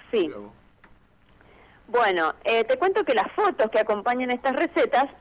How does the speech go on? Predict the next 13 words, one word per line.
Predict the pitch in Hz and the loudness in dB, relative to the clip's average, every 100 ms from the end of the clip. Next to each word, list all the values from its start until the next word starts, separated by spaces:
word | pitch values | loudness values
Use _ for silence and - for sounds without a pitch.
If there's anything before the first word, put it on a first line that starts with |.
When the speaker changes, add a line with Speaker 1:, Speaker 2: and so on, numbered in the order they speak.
| _ | _
Speaker 1:
<clears throat> | 339 339 339 233 175 - | -4 0 0 0 -6 -10
porque | - 233 | -6 -2
la | 262 | -2
gente | 277 392 370 | 0 0 0
compartió | 294 240 220 220 226 285 208 | 0 0 2 0 2 2 4
lo | 208 | 2
que | 254 | 0
tenía, | 277 247 185 160 160 | -2 -2 -2 -2 -2
la | 185 | -4
foto, | - 269 269 269 262 | 2 2 4 2 2
la, | 240 196 | 4 2
la | 185 175 | 0 -4
historia. | - 269 262 247 240 - | 0 2 4 4 2 0